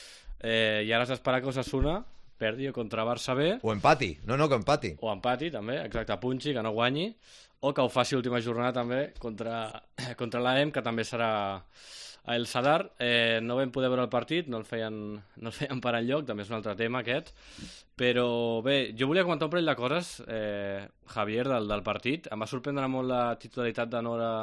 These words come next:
Speaker 1: al, al, al partit, perquè va estar desconvocada els últims tres i de sobte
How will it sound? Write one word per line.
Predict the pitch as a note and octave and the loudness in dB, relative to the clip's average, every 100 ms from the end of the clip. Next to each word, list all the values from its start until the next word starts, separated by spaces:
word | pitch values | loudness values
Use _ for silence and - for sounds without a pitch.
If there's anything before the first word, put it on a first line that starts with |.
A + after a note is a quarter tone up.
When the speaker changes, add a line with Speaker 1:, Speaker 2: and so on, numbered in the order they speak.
| G#2+ | -6
Speaker 1:
al, | A2+ - _ - - - - A2+ A2 G#2+ G#2 G2+ | -10 -18 _ -20 -20 -20 -10 -6 -4 -4 -4 -4
al, | G#2+ G#2+ G2+ G2 G2 F#2+ | -4 -4 -4 -6 -6 -8
al | - G#2+ | -8 -6
partit, | G#2+ F#2 C3 F#3+ - - | -4 -2 -4 -4 -10 -14
perquè | G#2+ G#2 G#2+ | -10 -6 -6
va | G#2 | -4
estar | B2 | -4
desconvocada | A#2 A#2+ A2 G2 A#2 A2+ G#2 | -4 -4 -4 -2 0 0 -2
els | |
últims | G#2+ G#2+ F#2 - | -6 -8 -10 -4
tres | A2+ A#2+ A2+ | 0 0 -2
i | G2+ | -6
de | |
sobte | G2 A2 - A2 | -8 -10 -8 -6